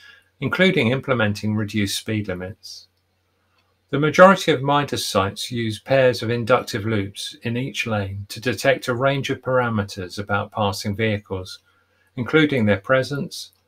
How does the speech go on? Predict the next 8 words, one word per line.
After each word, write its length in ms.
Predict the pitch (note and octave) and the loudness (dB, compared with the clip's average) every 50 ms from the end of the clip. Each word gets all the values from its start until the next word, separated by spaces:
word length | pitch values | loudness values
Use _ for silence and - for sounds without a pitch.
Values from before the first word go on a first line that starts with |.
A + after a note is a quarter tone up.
| _ _ _ | _ _ _
speed, 640 | - - - - - C#3+ B2 A#2 A2 G#2+ G#2 - G#2+ - - - | -10 -8 -6 -4 -2 0 0 2 2 0 0 -4 -8 -14 -8 -4
and 160 | A2+ A2+ G#2+ | -4 -4 -2
headway 440 | C3 C#3 B2 G#2 - G2 F#2+ G2 F#2+ | -2 -2 -2 -2 -2 -4 -4 -4 -6
between 420 | - G2+ - - G#2 G2 F#2+ F#2+ | -8 -10 -6 -4 -2 -2 -2 -2
vehicles. 720 | F#2 G2 G2 G2+ G2 G2+ - - F#2 F#2 F#2+ G2 - - - _ _ _ _ _ _ _ _ _ _ _ _ _ _ _ _ _ _ _ _ _ _ _ _ - - - _ _ - - _ _ - | -2 -2 0 -2 -2 -4 -6 -8 -10 -10 -10 -14 -16 -18 -20 _ _ _ _ _ _ _ _ _ _ _ _ _ _ _ _ _ _ _ _ _ _ _ _ -20 -20 -20 _ _ -20 -20 _ _ 0
However, 420 | - D#3 D3+ D3+ D3+ - C#3 B2+ | 4 6 6 6 8 8 6 6
on 200 | - C3+ D3+ D#3+ | 6 4 2 2
smo-, 440 | D#3 - - E3 E3+ F#3+ F3+ - | 0 -2 4 6 6 6 6 4